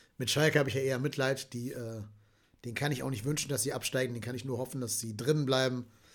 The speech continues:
auch weil ich Schalke als so eine Art dunklen Zerrspiegel von uns selbst sehe im nächsten Jahr. Deswegen würde es mir alleine Mut machen, wenn Schalke drin bleibt. Also denen wünsche ich dann schon noch den Klassenerhalt.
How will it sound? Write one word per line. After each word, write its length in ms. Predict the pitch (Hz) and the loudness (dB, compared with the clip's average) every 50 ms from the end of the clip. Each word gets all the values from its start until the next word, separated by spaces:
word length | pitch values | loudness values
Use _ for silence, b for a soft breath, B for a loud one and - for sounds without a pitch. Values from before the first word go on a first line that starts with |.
| B B B B B B B | B B B B B B B
auch 240 | - - 120 110 - | -8 -8 -8 -6 -4
weil 140 | 127 117 117 | -4 -2 0
ich 80 | 113 | 0
Schalke 280 | - 127 123 131 - 135 | 2 2 0 0 0 -2
als 160 | 123 110 - | -4 -4 -4
so 60 | 113 | -4
eine 120 | 113 117 117 | -4 -4 -4
Art 360 | 110 113 117 113 107 - - 110 104 | -4 -4 -4 -4 -6 -8 -8 -4 0
dunklen 420 | 127 139 135 - - 123 117 110 | 0 0 0 0 -2 -2 -2 0
Zerrspiegel 640 | 107 - - 135 135 131 - - - 127 120 127 117 | 0 2 2 2 2 2 0 -2 -2 -2 -2 -2 -2
von 420 | - - 117 117 117 110 107 104 104 | -2 -4 -6 -4 -6 -8 -10 -10 -10
uns 220 | 113 113 104 - | -8 -6 -4 -2
selbst 420 | 110 113 123 120 - - - - _ _ | -2 0 -2 -2 -2 -4 -4 -6 _ _
sehe 380 | - 101 113 117 117 113 113 110 110 B B B B B B B B B B B _ | -6 -4 -4 -4 -4 -4 -6 -10 -14 B B B B B B B B B B B _
im 140 | - 123 117 | -10 -8 -6
nächsten 320 | 113 113 107 - - 110 | -6 -4 -4 -4 -4 -4
Jahr. 320 | 113 113 110 113 110 110 110 - | -4 -6 -6 -6 -8 -10 -12 -12
Deswegen 520 | 113 - - - 117 110 101 101 98 104 b b b b b b b b b b b - | -10 -10 -8 -8 -8 -6 -6 -6 -8 -10 b b b b b b b b b b b -8
würde 140 | 120 120 - | -8 -6 -4
es 80 | - | -4
mir 100 | 123 127 | -4 -2
alleine 280 | 120 120 123 131 131 123 | -2 -2 -2 -2 -2 -2
Mut 180 | 123 139 - | -4 -4 -4
machen, 220 | - 131 117 110 117 | -4 -6 -4 -4 -6
wenn 100 | 117 113 | -6 -6
Schalke 260 | - 117 120 117 120 | -6 -6 -4 -4 -4
drin 200 | 113 113 123 131 | -4 -4 -4 -2
bleibt. 320 | 120 117 120 127 127 - | -2 0 -2 -2 -4 -6
Also 140 | - 113 101 | -10 -8 -8
denen 280 | 101 104 117 120 120 110 | -6 -4 -4 -4 -4 -6
wünsche 180 | 117 110 - | -6 -8 -8
ich 60 | 110 104 | -8 -8
dann 160 | 120 117 110 | -8 -8 -8
schon 180 | - 123 127 | -6 -6 -6
noch 120 | 123 113 104 | -6 -6 -8
den 120 | - 104 | -10 -10
Klassenerhalt. 540 | 104 117 110 - - 113 110 113 120 123 - | -10 -6 -6 -6 -6 -6 -6 -6 -6 -8 -10